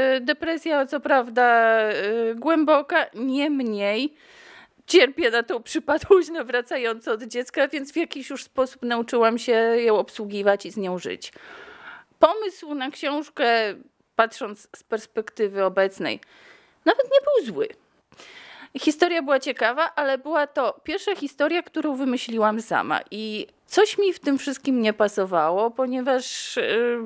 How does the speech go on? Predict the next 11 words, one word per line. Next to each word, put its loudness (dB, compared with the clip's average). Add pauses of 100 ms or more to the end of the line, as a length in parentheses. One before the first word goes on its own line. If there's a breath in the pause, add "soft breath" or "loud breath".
(500)
wszystkie 2
historie, -2
które -2 (640 loud breath)
zostały 2
przeze -4
mnie -4
do 0
tej -2
pory 0
napisane, -2
które 0